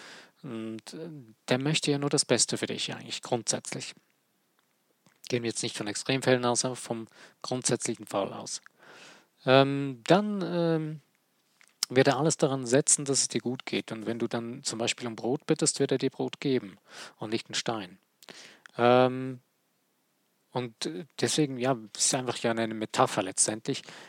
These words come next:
Aber dieses Göttliche ist ja nicht jetzt eine Person oder so, sondern es ist einfach die Kraft, die Energie, die hinter allem steckt. Äh, und das ist der Ursprung, ist dein Vater, dein Erschaffer von dir, von deinem Wesen. Oder du, das, du bist dieses,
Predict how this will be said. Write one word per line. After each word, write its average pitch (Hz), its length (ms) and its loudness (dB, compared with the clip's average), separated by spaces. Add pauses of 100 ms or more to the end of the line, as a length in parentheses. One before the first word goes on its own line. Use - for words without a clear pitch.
(120)
Aber 117 200 2
dieses 131 320 0
Göttliche 156 400 4
ist 143 180 4
ja 131 60 4
nicht 143 180 -4
jetzt - 160 0
eine 127 160 -4
Person 147 580 4
oder 117 140 0
so, 123 140 2
sondern 123 240 -2
es 123 60 4
ist - 80 2
einfach 135 200 -2
die 123 160 -6
Kraft, - 580 0
die 120 100 -2
Energie, 151 360 0
die 131 120 -2
hinter 117 280 -2
allem 117 160 -4
steckt. - 400 0 (480)
Äh, 127 380 6 (240)
und 135 100 -2
das 165 120 6
ist 185 140 2
der 151 60 0
Ursprung, 156 400 -2
ist 127 200 4
dein 127 140 -2
Vater, 120 500 -2
dein 107 240 -4
Erschaffer 110 560 0
von 101 180 -8
dir, 135 260 0
von 107 160 -8
deinem 104 280 -6
Wesen. 117 300 2
Oder 104 140 -4
du, - 160 -8
das, - 460 -8 (400)
du 117 240 -6
bist - 480 6
dieses, - 560 -4